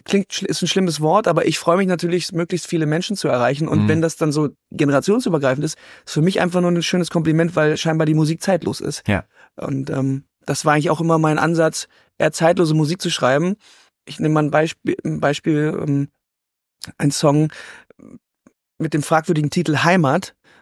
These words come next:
Speaker 1: äh, den ich geschrieben habe. Eigentlich, der sollte eigentlich Hamburg heißen, aber irgendwie hieß er
Speaker 2: <laughs>
Speaker 1: Heimat.
Speaker 2: Mhm.
Speaker 1: Ähm, der ist, den hätte ich vor dreißig Jahren schreiben können, den hätte, kann man in dreißig Jahren schreiben, weil der einfach so allgemeingültig ist. Und das, finde ich, ist ein ganz, ganz hohes Ziel bei mir immer,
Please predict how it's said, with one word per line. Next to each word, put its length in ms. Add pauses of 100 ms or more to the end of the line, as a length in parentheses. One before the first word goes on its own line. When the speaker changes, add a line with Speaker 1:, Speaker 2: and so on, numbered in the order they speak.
Speaker 1:
äh, 160
den 100
ich 60
geschrieben 400
habe. 380 (140)
Eigentlich, 260
der 60
sollte 200
eigentlich 140
Hamburg 260
heißen, 180
aber 140
irgendwie 260
hieß 140
er 80
Speaker 2:
<laughs> 80
Speaker 1:
Heimat. 360 (140)
Speaker 2:
Mhm. 280 (120)
Speaker 1:
Ähm, 380 (1080)
der 200
ist, 200
den 100
hätte 140
ich 60
vor 120
dreißig 260
Jahren 180
schreiben 340
können, 280
den 180
hätte, 300
kann 120
man 120
in 100
dreißig 300
Jahren 160
schreiben, 240
weil 80
der 120
einfach 200
so 100
allgemeingültig 1300
ist. 180
Und 180
das, 280 (260)
finde 220
ich, 40
ist 140
ein 60
ganz, 160
ganz 160
hohes 260
Ziel 160
bei 140
mir 160
immer, 220